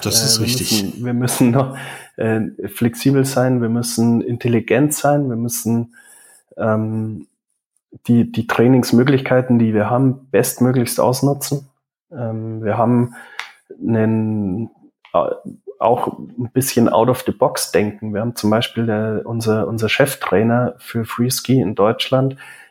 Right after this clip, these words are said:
Speaker 2: ist ein ehemaliger Turner. Und der kann halt mit unseren Athleten extrem gut das Trampolin- und Akrobatiktraining machen, das denen dann wiederum sehr, sehr hilft, ähm, in den Big Airs und,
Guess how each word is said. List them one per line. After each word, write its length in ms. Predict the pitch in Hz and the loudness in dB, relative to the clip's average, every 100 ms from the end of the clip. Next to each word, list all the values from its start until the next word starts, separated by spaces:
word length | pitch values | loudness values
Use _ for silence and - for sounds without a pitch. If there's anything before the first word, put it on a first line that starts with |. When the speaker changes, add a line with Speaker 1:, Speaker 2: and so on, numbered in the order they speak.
| - | -12
Speaker 2:
ist 180 | - | -2
ein 60 | 104 | 2
ehemaliger 600 | 82 120 120 120 120 117 | 4 4 4 2 0 -2
Turner. 520 | - 127 131 98 104 _ _ _ _ _ _ _ _ _ _ - | 0 2 2 2 -6 _ _ _ _ _ _ _ _ _ _ -4
Und 540 | 107 104 107 104 104 - _ _ | -2 0 0 -2 -6 -18 _ _
der 120 | - 98 | 0 2
kann 200 | 113 120 | 2 2
halt 140 | 120 | 2
mit 140 | 120 | 2
unseren 260 | 110 113 117 | 0 0 0
Athleten 380 | 113 110 117 110 | 0 -2 -2 -2
extrem 560 | 110 - - 120 131 | -4 -6 0 2 4
gut 280 | 123 127 131 | 2 0 0
das 200 | 107 - | -4 -4
Trampolin- 540 | - 117 127 127 131 123 | 0 0 0 0 2 2
und 100 | 87 | 0
Akrobatiktraining 1040 | - 101 101 135 131 - - 139 139 139 | -2 -2 0 0 -2 -6 -2 0 0 -2
machen, 380 | 139 135 139 - - _ _ _ _ _ _ _ - - | -4 -6 -10 -14 -20 _ _ _ _ _ _ _ -16 -6
das 180 | 104 | -2
denen 320 | - 113 123 110 | 0 2 4 4
dann 180 | 110 | 4
wiederum 500 | 127 120 117 117 113 - | 4 2 2 0 0 -2
sehr, 480 | - - 104 131 | -4 2 4 6
sehr 260 | 127 113 123 | 4 4 4
hilft, 540 | 123 131 135 - - | 4 2 2 -4 -12
ähm, 420 | - 110 117 117 - | -6 -4 -2 -2 -2
in 140 | 113 | -2
den 160 | 117 117 | -2 0
Big 180 | 139 | 0
Airs 380 | 135 123 131 - | 2 2 2 0
und, 420 | - 113 117 117 | -4 -4 -4 -6